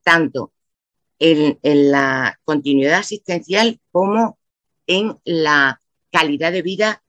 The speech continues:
post-evento miocárdico, ¿vale? El realizar las prácticas seguras, clínicas, prácticas clínicas seguras, nos va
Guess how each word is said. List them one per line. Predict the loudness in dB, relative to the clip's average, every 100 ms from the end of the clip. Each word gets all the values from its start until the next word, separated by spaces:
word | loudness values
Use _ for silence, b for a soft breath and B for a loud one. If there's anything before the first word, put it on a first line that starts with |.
| _
post-evento | -2 -2 -4 -12 -2 0 2 0 -2 -4 -8 _ _ _ _ _ _ _ _
miocárdico, | -2 0 0 0 -4 -4 -10 -12 -18 _ -2
¿vale? | 0 0 -6 _ _ _ _ _ -2
El | 0
realizar | 2 2 0 0 0
las | 0
prácticas | -4 -10 -8 -8 -6
seguras, | -4 -2 -2 -6 _ _ _ _ _
clínicas, | 0 2 0 -2 -8 -10 _
prácticas | -2 -2 -2 -8 -8
clínicas | -4 -2 -2 -4
seguras, | -6 -4 -4 -4 -10 _ _ _ _
nos | -2 0 0
va | 2 0